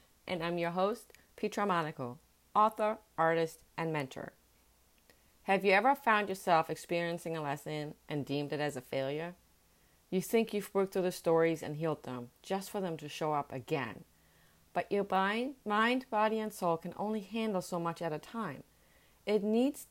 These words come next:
time to take it in, to process and adjust to the changes. It's a resting pause to adapt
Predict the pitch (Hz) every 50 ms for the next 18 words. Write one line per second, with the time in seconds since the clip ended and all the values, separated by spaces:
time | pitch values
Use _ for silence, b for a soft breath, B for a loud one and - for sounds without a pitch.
0 | _ _ _ _ _ _ - - 185 165 156 156 147 143 143 160 - - - 165
1 | 151 - 160 143 156 160 151 120 104 117 b b b b - - 160 - - -
2 | - 170 180 190 - - - - - - - - 156 156 143 - - 175 170 165
3 | - - _ - _ - - 175 160 156 - - 160 151 151 147 - 123 - -
4 | - _ _ b b b b b b b b - - 196 - 233 214 208 240 269
5 | - - 254 202 185 - 196 175 170 170 165 - - - 156 143 170 175 175 165
6 | - -